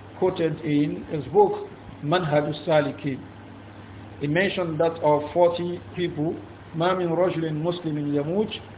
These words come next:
there is no Muslim man that dies, "فيقوم على جنازته أربعون رجلا," and is, is prayed upon by forty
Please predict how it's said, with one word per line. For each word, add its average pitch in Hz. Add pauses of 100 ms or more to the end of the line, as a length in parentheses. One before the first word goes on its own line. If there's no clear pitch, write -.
(300)
there 139
is 147
no 214
Muslim 208
man 185
that 165
dies, 165 (1120)
"فيقوم 147
على 175
جنازته 175
أربعون 156
رجلا," 147 (760)
and 165
is, 151 (380)
is 151 (140)
prayed 202
upon 175 (560)
by 143 (180)
forty 170